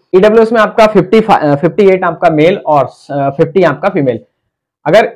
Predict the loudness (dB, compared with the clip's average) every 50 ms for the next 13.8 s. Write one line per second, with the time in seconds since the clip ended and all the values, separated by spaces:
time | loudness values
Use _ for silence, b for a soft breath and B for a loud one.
0 | -8 -8 -8 -8 _ -6 -2 0 0 0 0 -2 -2 0 0 0 0 -2 -2 -2
1 | -2 -2 -2 -2 -4 -6 -6 -6 -6 -2 0 2 2 2 0 0 -2 0 0 0
2 | 0 -2 -4 -6 -4 -4 -2 -2 0 -2 -2 0 -2 0 0 -2 -4 -6 -8 -10
3 | -6 -4 -4 -4 -2 0 0 0 0 0 0 -2 0 0 -2 -4 -4 -4 -4 -4
4 | -4 -4 -4 -2 -2 -2 0 -2 -2 0 2 2 2 2 2 0 -2 -4 -2 -4
5 | -4 -2 -4 -4 -6 -8 -10 _ -8 -6 -4 -4 -4 -6 -8 -12 b b b b
6 | b b b -2 0 0 0 -2 -6 -6 -4 -4 -4 -2 -2 -2 -2 -2 -4 -6
7 | -6 -6 -6 -10 _ _ _ -4 -4 -4 -6 _ -20 -8 _ -4 0 2 2 2
8 | 0 0 -2 0 0 0 0 -2 -2 -2 -2 -2 0 0 0 0 0 -2 -4 -4
9 | -4 -4 -2 -2 -2 -4 -6 -10 -16 _ _ _ _ _ _ -2 0 0 0 0
10 | -2 -2 -2 -4 -6 -6 -6 -2 0 0 0 0 0 -2 -2 -2 -2 -2 -4 -4
11 | -4 -6 -6 -8 -6 -6 -4 -4 -4 -4 -4 -4 -4 -2 0 0 0 0 -2 -2
12 | -2 -2 -2 -2 -4 -6 -2 -2 0 0 0 -2 -2 -4 -6 -4 -4 -2 0 0
13 | 0 0 -2 -4 -8 -8 -4 -2 0 0 0 -2 -2 -4 -4 -6